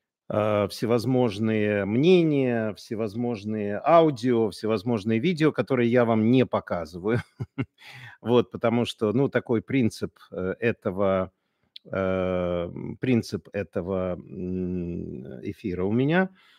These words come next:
Но ничего страшного. Э, вы слушаете это ау-, аудио, и ничего, э, сложного с вами не происходит. Я понимаю, э, щас расскажу некоторые новости такого внутреннего характера, но пока хочу вам всем напомнить, что,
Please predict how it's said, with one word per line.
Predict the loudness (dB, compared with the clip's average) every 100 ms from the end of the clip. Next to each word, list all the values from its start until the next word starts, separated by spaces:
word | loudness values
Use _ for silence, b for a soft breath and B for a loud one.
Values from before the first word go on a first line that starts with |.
| b
Но | 2 4
ничего | 4 4 0
страшного. | 2 0 0 -2 -6 -4 -2 -4 -4
Э, | -2 -2 -2
вы | 0 0
слушаете | 0 -4 2 0 2 -2
это | 2
ау-, | -2 -2 -6 _
аудио, | 8 8 8 6 6
и | 4 -2 -2
ничего, | 0 0 0 -4 0 2 2 0
э, | -2 -2
сложного | -2 -4 -2 -2 -4
с | -2
вами | -2 -2 -4 -4
не | -6
происходит. | -4 -8 -8 -16 -18 -4
Я | 2 2 2 _ -4
понимаю, | -2 0 0 -2 -4 _ b b b b b b
э, | 2 2
щас | 4 2 2
расскажу | 0 0 2 4
некоторые | 4 2 0 4
новости | 4 4 -2 -8
такого | -6 -4 -2
внутреннего | 0 -2 -2 -4 -4
характера, | -2 0 0 0 -2 0
но | 0 -2
пока | -4 0 -2
хочу | 0 -6 -4 -6
вам | -6
всем | -4 -2 -2
напомнить, | -2 0 2 0 -2
что, | -10 2 6 6